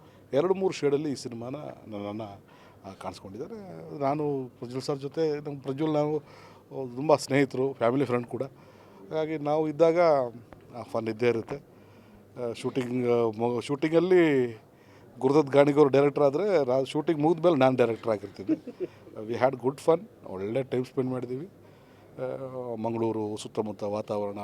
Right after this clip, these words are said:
ಬೀಚು, ಇನ್ನೊಂದು ಮತ್ತೊಂದು ಮತ್ತೊಂದು ಎಲ್ಲ ಕಡೆ ಬ-, we had very fun-ಫುಲ್ time.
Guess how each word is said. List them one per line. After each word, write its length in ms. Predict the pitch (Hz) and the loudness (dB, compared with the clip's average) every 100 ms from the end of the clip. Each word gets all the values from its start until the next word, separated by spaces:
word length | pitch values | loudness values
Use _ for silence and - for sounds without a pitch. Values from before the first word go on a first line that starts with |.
| 98 | -10
ಬೀಚು, 320 | 107 101 104 | -10 -10 -12
ಇನ್ನೊಂದು 400 | 104 104 107 98 | -10 -10 -12 -12
ಮತ್ತೊಂದು 420 | 98 107 104 101 | -14 -14 -14 -14
ಮತ್ತೊಂದು 380 | 98 110 107 101 | -12 -10 -10 -10
ಎಲ್ಲ 280 | 101 156 190 | -8 -8 -8
ಕಡೆ 220 | - 104 | -10 -10
ಬ-, 220 | 92 95 | -10 -10
we 60 | 101 | -8
had 320 | 98 113 - - 110 101 101 | -4 -4 -4 -10 -10 -8 -8
very 540 | 127 160 190 196 208 - - - - - - | -4 -2 -2 -4 -8 -12 -20 -20 -20 -20 -2
fun-ಫುಲ್ 420 | 117 139 - 180 156 | 0 0 2 0 4
time. 200 | 165 | 2